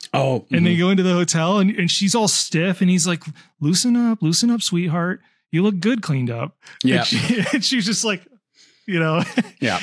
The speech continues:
Speaker 2: And then, and then he's like, what do they go off with the, to that random guy that he's like
Speaker 1: And t-, and takes the pictures.
Speaker 2: He's
Speaker 1: And
Speaker 2: like,
Speaker 1: he's just
Speaker 2: "Will you take, will you take pictures of my wife?" <laughs> You know, it's
Speaker 1: He's like,
Speaker 2: really
Speaker 1: "Let me
Speaker 2: easy.
Speaker 1: take,
Speaker 2: This,
Speaker 1: let
Speaker 2: this, uh,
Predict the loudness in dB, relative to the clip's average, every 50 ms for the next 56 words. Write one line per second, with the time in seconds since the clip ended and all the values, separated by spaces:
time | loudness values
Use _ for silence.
0 | -2 -2 0 2 2 2 2 0 0 -2 -2 0 2 2 2 2 0 0 0 -2
1 | -4 -4 -4 -4 -2 0 0 0 0 0 0 0 0 0 0 -2 -2 -2 -2 -2
2 | -2 -2 -2 -2 -2 -2 -6 _ _ _ _ _ _ _ _ _ -4 -2 -2 -2
3 | -2 -2 -2 -2 0 0 -2 -2 -2 -2 0 0 0 0 0 0 -2 -2 -4 -6
4 | -6 -4 -2 0 0 0 0 -2 -2 -4 -6 -8 -10 -10 -12 -8 -4 -2 0 0
5 | 0 0 -2 -2 -4 -4 -2 -2 -2 0 -2 -2 -2 -2 -2 -2 -2 -2 -2 -2
6 | 0 2 2 4 4 2 2 0 -2 -6 -8 -10 -12 _ -20 -20 _ _ _ _
7 | _ _ _ _ _ _ -4 -2 0 2 2 2 2 0 -2 -2 -6 -12 -20 _
8 | _ _ _ _ _ -4 0 2 2 2 2 2 0 -2 -2 -2 -2 -2 -2 -2
9 | 0 -2 -2 -2 -2 -2 -2 0 0 0 0 -2 -2 -2 -6 -10 -6 -2 0 2
10 | 2 2 2 0 -2 0 0 2 2 2 2 0 -2 -4 -4 -6 -6 -6 -8 -10
11 | -14 -14 -10 -8 -4 -2 0 2 4 4 4 4 6 6 4 4 4 2 2 0
12 | 0 0 2 2 2 2 0 0 0 -2